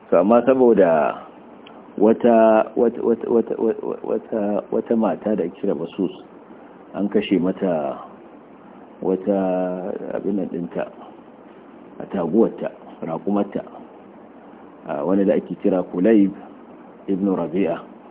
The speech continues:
daga kabilar, eh, Bani Taglib ya kashe mata, ita da kabilar Bani Bakr, wato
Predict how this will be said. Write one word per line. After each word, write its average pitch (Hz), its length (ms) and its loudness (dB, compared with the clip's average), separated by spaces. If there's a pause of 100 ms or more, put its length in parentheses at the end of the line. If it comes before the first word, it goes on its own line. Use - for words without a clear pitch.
(440)
daga 78 280 -4
kabilar, 101 440 2
eh, - 680 -8 (100)
Bani 78 260 -4
Taglib 104 420 2 (200)
ya 95 120 0
kashe 95 340 -2
mata, 82 320 -8
ita 104 240 -2
da 110 160 4 (100)
kabilar 104 380 4 (380)
Bani 85 200 -2
Bakr, 95 300 -2 (1300)
wato 69 440 -8